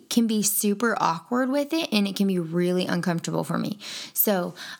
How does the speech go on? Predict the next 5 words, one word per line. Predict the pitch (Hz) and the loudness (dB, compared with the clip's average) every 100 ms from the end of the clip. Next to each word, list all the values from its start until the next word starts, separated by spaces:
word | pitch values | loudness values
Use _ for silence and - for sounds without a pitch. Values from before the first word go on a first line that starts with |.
| - | -2
I | 220 226 240 277 302 | 0 2 0 0 0
feel | 294 285 | 2 2
like | 254 208 170 - | 2 2 0 0
I | 196 185 190 196 208 - | 2 4 4 2 0 -2
am | 202 185 180 175 175 | 0 2 2 0 0